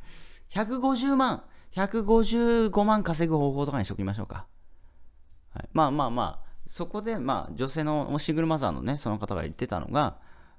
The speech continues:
まあ、あの、まあ、結論千二百本ぐらい今動画撮ってるんですよ。で、僕がアドバイスした時に、千本をアップロードしたら、今見えてない世界が見えますよって言ったらしいんですね。まあ、僕いろんなこと言ってるんで。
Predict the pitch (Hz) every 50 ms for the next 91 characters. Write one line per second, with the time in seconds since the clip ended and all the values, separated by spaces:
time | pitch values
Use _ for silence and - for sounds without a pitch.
0 | - - - 135 95 - - - - - - - - - - 95 92 90 90 90
1 | 87 76 78 151 180 175 - 220 - 214 175 - - 233 254 254 254 254 254 277
2 | 269 277 - 247 233 208 131 95 92 87 101 110 104 107 - 127 - - 82 -
3 | - - - - - - - - - - - - 143 151 196 285 - - 311 151
4 | 127 107 120 180 190 180 143 107 85 - - 85 - - 92 92 95 87 76 95
5 | 104 101 85 - - - - - - - - - 233 262 285 311 339 285 175 131
6 | 104 90 87 104 113 104 - - - - - - - - 160 165 160 156 139 107
7 | 92 85 - - - 110 98 85 87 101 104 85 - - - - - - - -
8 | - - _ - - - - - - - 139 139 117 101 107 135 151 147 - -
9 | 98 87 87 90 87 - 147 - - 101 87 82 85 92 104 113 117 120 123 135
10 | 131 - - 131 135 135 - 92 90 98 - - 110 110 113 - - 117 87 -
11 | - - 104 - - - - - - _ - - - - - - 117 107 95 110
12 | 104 95 101 127 151 151 147 131 92 73 73 - - - - - - - - -
13 | -